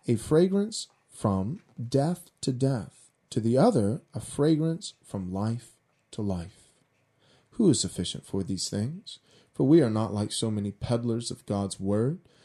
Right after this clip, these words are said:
but as men of sincerity. As commissioned by God in the sight of God, we speak in Christ."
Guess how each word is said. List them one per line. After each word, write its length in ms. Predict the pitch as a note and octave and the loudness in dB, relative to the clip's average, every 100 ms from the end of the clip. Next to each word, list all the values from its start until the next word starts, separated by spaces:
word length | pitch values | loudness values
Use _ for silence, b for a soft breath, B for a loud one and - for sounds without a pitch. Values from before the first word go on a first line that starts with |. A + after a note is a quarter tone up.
| b b - | b b -4
but 100 | A#2 | 0
as 180 | G2 G2+ | 0 0
men 440 | A#2 D3+ E3+ F3+ - | 2 4 2 -2 -8
of 140 | A#2 - | -8 -4
sincerity. 800 | G#2+ G2 - G2+ F2+ E2+ E2 F#2 - _ _ _ _ _ _ - - | -4 -2 -2 -2 -2 -4 -8 -16 -20 _ _ _ _ _ _ -20 -6
As 160 | B2 | -6
commissioned 720 | - G#2+ A2+ E3 - F3+ F3 A#2 | -2 0 2 2 2 -2 -4 -2
by 200 | A#2+ D3 | -2 0
God 420 | A#2+ G2 F#2 F#2+ | -2 -2 -4 -6
in 100 | G2+ | -8
the 60 | F#2 | -8
sight 320 | - - E3+ | -6 -4 -6
of 140 | - | -6
God, 240 | - F2 F2 | -8 -8 -6
we 100 | G2 | -6
speak 500 | - - A#2+ A#2 - | -6 -4 -4 -4 -6
in 200 | G#2 F#2+ | -6 -6
Christ." 380 | F#2+ G2 E2+ - | -6 -8 -8 -10